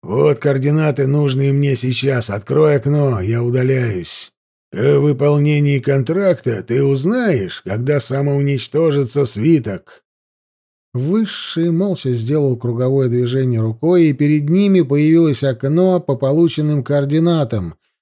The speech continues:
в котором был виден первозданный хаос или, не для посвященных, пугающая своей энергетикой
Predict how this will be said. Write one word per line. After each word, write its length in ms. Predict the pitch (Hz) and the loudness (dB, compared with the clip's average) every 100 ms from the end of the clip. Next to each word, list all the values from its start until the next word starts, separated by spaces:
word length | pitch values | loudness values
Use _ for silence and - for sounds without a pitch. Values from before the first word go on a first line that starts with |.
| _ | _
в 100 | - | -6
котором 540 | 123 156 190 180 170 | -2 2 4 4 4
был 180 | 165 165 | 4 4
виден 420 | 156 170 160 151 | 4 2 4 2
первозданный 840 | 131 120 117 123 107 120 107 95 95 | 0 0 0 -2 -2 -4 -4 -6 -8
хаос 680 | 139 160 170 165 - - _ _ _ _ _ | -2 0 2 0 -4 -12 _ _ _ _ _
или, 400 | 196 240 226 220 | 0 2 4 4
не 200 | 202 175 | 4 2
для 200 | 170 175 | 2 0
посвященных, 1040 | 165 156 - 160 151 - 160 156 151 143 - | 0 -2 0 -2 -2 -2 0 0 0 -2 -6
пугающая 800 | 98 120 175 175 160 - 156 151 | -6 0 2 2 0 -2 -4 -4
своей 560 | - 107 127 165 160 156 | -4 -2 2 2 2 0
энергетикой 1120 | 139 135 117 101 123 123 127 120 123 117 | 0 0 -2 -2 -2 -2 -4 -2 -2 -2